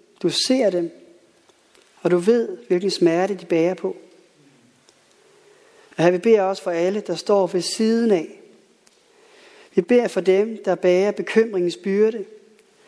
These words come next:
og for dem, der må løbe mere stærkt for at få det hele til at hænge sammen.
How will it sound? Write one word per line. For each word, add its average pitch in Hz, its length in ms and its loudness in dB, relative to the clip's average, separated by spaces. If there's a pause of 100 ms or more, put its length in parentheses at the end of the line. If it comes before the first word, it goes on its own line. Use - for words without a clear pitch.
(640)
og 160 100 -2
for 180 80 0
dem, 190 320 2
der 190 120 0
må 175 100 2
løbe 170 280 0
mere 190 260 2
stærkt 196 680 -2
for - 220 -2
at 170 60 0
få 175 120 -4
det 170 80 -2
hele 190 260 2
til 208 120 -2
at 175 80 2
hænge 170 140 -2
sammen. 185 360 -4